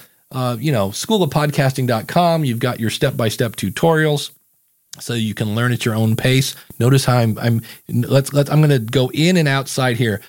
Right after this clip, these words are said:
So the, the feature is online courses. The benefit, you can learn at your own pace anywhere you want as long as you have the internet. Uh, group coaching, of course,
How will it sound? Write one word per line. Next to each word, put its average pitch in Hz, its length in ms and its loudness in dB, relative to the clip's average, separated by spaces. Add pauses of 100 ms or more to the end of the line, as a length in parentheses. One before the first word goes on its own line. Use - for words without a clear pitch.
(140)
So 135 360 2
the, 117 500 -2 (800)
the 120 340 -4
feature 110 720 0 (400)
is 127 220 2
online 135 500 2
courses. 127 440 -2
The 110 100 -2
benefit, 151 640 0 (440)
you 135 120 2
can 127 180 2
learn 143 160 4
at 135 120 -2
your 123 80 0
own 123 160 0
pace - 540 -2 (160)
anywhere 131 280 4
you 113 140 2
want 107 300 2
as 95 120 -4
long 101 140 2
as 101 80 2
you 98 80 4
have 90 100 0
the 95 120 2
internet. 95 400 0 (420)
Uh, 95 220 0
group 147 280 2
coaching, 151 460 0
of 98 140 -4
course, 101 400 0